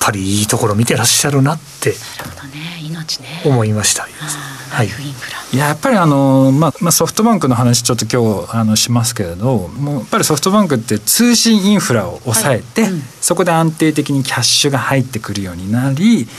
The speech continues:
Speaker 3: そのキャッシュをもとに様々なことにチャレンジできるようになって、で、彼らは今度通信事業体じゃなく、新しいもの、ライフインフラを私は取りに行ってるんじゃないかなと思っていて、
Speaker 2: はい。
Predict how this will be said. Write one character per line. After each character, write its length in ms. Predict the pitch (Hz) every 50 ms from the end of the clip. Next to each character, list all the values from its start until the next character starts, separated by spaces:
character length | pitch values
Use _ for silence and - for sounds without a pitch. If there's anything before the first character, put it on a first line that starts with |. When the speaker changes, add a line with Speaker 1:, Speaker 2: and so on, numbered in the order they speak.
| - - - - -
Speaker 3:
そ 160 | - - 208
の 100 | 220 233
キ 120 | 220 -
ャ 40 | 220
ッ 40 | 214
シ 180 | - - -
ュ 40 | 269
を 40 | 247
も 100 | 247 247
と 80 | 233 320
に 100 | 302 247
様 220 | - 156 143 139
々 180 | 135 139 123 113
な 120 | 110 107
こ 100 | 107 104
と 80 | - 117
に 100 | 95 95
チ 120 | - -
ャ 20 |
レ 80 | 143 131
ン 60 | 113
ジ 100 | 107 98
で 80 | - 110
き 140 | 107 113 104
る 60 | 98
よ 40 | 85
う 20 |
に 80 | 82 87
な 100 | 85 82
っ 20 |
て、 120 | - - - - - - - -
で、 80 | - 233
彼 280 | 220 - - 277 277 233
ら 120 | 190 170
は 140 | 170 165 151
今 220 | 151 - 220 220
度 80 | 160 123
通 460 | - - - - - 269 277 269 262
信 440 | - - - 247 247 233 220 220 208
事 140 | 196 196 185
業 180 | 190 190 180
体 220 | 175 - 165 156 143
じ 100 | 139 135
ゃ 20 |
な 240 | 131 135 147 180 214
く、 320 | 214 - - 226 202 139 - - -
新 320 | 135 127 - 175 180 190
し 280 | 185 - - - 214 185
い 40 |
も 160 | 147 120 110 107
の、 180 | 104 101 98 - - -
ラ 100 | 127 139
イ 60 | 143
フ 100 | 135 -
イ 80 | 147 151
ン 60 | 147
フ 100 | 131 143
ラ 140 | 160 190 226
を 40 | 208
私 240 | 160 139 139 -
は 60 | 139 123
取 180 | - 143 131
り 60 | 120 113
に 60 | 110
行 40 | 110
っ 40 | -
て 80 | -
る 80 | 110 110
ん 40 | 101
じ 80 | 92
ゃ 20 | 92
な 80 | 92
い 40 | 95
か 120 | - 92
な 80 | 92 90
と 100 | 90 85
思 100 | 82 85
っ 20 | 85
て 100 | - 95
い 40 | 92
て、 160 | - - 127
Speaker 2:
は 40 |
い。 40 | 113